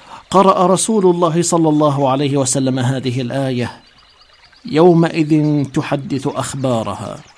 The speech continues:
قال: "أتدرون ما أخبارها؟"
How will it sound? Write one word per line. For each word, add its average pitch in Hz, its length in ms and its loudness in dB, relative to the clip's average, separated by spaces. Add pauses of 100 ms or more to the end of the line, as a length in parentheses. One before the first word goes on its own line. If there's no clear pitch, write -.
(760)
قال: 147 440 2 (460)
"أتدرون 175 600 6
ما 151 260 2
أخبارها؟" 127 720 -4